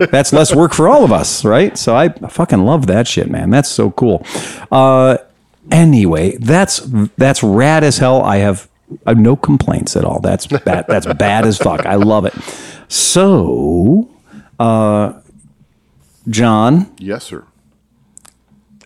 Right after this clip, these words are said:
Speaker 1: Somebody bought a bike.
Speaker 2: Not
Speaker 1: Did you guys buy a bike?
Speaker 2: Not yet.
Speaker 1: Oh, shit! Wait, it goes on?
Speaker 2: Well, <laughs> we're trying.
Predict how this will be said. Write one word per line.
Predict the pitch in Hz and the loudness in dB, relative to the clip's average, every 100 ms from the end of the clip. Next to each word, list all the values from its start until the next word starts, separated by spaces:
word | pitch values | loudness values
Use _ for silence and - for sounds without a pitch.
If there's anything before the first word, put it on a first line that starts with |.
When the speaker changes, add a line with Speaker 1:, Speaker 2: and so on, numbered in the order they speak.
| _ - | _ -16
Speaker 1:
Somebody | - - 120 143 127 117 | -4 0 2 4 2 2
bought | 110 104 | 2 0
a | |
bike. | 98 135 69 - - _ _ _ _ _ _ - | 0 -2 -4 -10 -20 _ _ _ _ _ _ -8
Speaker 2:
Not | 117 | -2
Speaker 1:
Did | 113 | 0
you | 110 | 4
guys | 156 208 | 4 4
buy | 226 220 | 4 4
a | |
bike? | 226 247 101 | 4 2 0
Speaker 2:
Not | 107 107 | -6 -4
yet. | 101 95 - - - - | -4 -6 -4 -6 -6 -6
Speaker 1:
Oh, | 95 95 | -4 -2
shit! | - - 156 160 | 0 0 0 0
Wait, | 101 117 139 - - | 0 0 0 -4 -8
it | - - | -4 2
goes | 127 113 | 2 2
on? | 104 127 226 254 - | 2 2 2 2 -2
Speaker 2:
Well, | 110 113 139 107 117 | -2 0 0 -4 -4
<laughs> | |
we're | 117 123 113 98 | -2 0 0 -4
trying. | - 98 92 71 - | -6 -4 -4 -8 -18